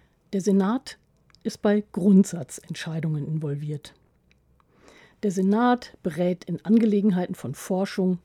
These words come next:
Lehre und Studium, die die gesamte Hochschule betreffen oder von grundsätzlicher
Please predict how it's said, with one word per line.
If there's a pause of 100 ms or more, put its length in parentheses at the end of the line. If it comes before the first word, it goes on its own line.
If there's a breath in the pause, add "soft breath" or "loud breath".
(140)
Lehre
und
Studium, (640 soft breath)
die
die (140)
gesamte
Hochschule
betreffen (520 soft breath)
oder
von
grundsätzlicher